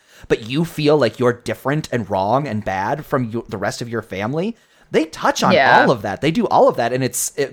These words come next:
Speaker 1: embodied by Gabriel, but that's a real thing that people have.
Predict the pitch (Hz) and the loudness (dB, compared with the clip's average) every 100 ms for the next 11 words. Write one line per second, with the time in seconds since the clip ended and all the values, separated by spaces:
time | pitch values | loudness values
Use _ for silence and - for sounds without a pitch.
0 | 135 143 110 135 170 320 175 120 104 98 | -4 -4 0 2 4 4 0 -6 -6 -6
1 | - 196 - 110 151 170 190 302 233 190 | -6 -4 -2 -2 0 0 -2 -2 -6 -4
2 | 226 233 - 202 277 170 123 160 - 156 | -2 -2 2 2 2 0 -4 -6 -6 -2
3 | 156 165 160 | 2 2 2